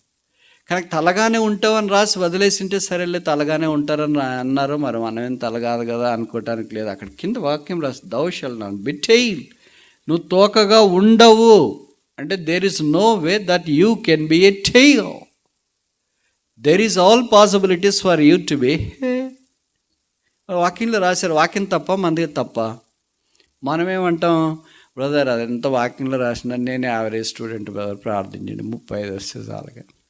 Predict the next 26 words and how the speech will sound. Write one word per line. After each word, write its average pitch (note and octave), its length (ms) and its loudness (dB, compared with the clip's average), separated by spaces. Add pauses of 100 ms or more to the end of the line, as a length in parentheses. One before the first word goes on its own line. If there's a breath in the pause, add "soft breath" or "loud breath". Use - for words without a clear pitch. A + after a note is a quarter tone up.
(520)
డిఎస్సి A2 340 -6
క్లియర్ G#2 340 -10
చేస్తే G2 340 -8
చాలు G2+ 320 -12
కానీ, - 240 -20 (100)
పోలీస్ G#2 280 -6
సెలక్షన్ - 460 -12
క్లియర్ - 480 -12
చేస్తే - 260 -10
చాలు - 420 -14
కానీ." - 220 -20 (2000 soft breath)
ఇవన్నీ F3+ 280 -2
వచ్చి E3+ 240 -2
యవనస్తులు D#3+ 460 0
నాకు D3 180 -2
చెప్తుంటారు, A#2+ 800 -6 (460 soft breath)
చాలా G#2+ 1200 -4 (540 loud breath)
బాధ A#2+ 280 -6
వేస్తుంటది, G#2+ 720 -8
సంతోషం G#2 580 -10
కూడా C#3 160 -10
వేస్తుంటది, - 640 -14
ఏదో A2+ 240 -6
ఒకటన్నా G#2 360 -6
ఆలోచన G2 440 -8
చేస్తున్నారు. - 800 -12